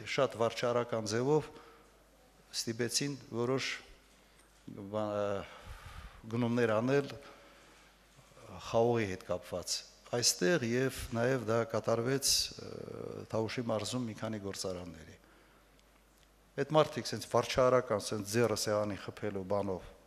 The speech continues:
գնումներ արեցին, հետո գործարանը մեկ տարի հետո սննկացավ։ Ընդհանրապես մթերում չէր անում։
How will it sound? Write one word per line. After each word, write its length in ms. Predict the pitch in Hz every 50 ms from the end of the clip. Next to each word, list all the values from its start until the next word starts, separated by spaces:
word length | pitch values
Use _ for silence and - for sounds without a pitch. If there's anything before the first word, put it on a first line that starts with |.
| - -
գնումներ 440 | 120 123 120 117 117 123 120 113
արեցին, 480 | 110 110 113 120 120 - - 180 165 151
հետո 160 | - - 131
գործարանը 540 | 123 131 120 - - 135 139 143 147 156 165 156 -
մեկ 240 | 127 123 127 123
տարի 240 | - 120 117 113 113
հետո 140 | 113 - 147
սննկացավ։ 640 | - - 110 107 101 95 - 85 - - - - - - - - - - - -
Ընդհանրապես 640 | - 131 120 - 139 143 151 143 143 143 - 160 151 - - - - - - - - - _ _ _ _ _ _ _ _ _ _ _ -
մթերում 380 | 117 117 - 123 120 127 139 131
չէր 220 | - 110 107 110
անում։ 220 | 101 82 - 78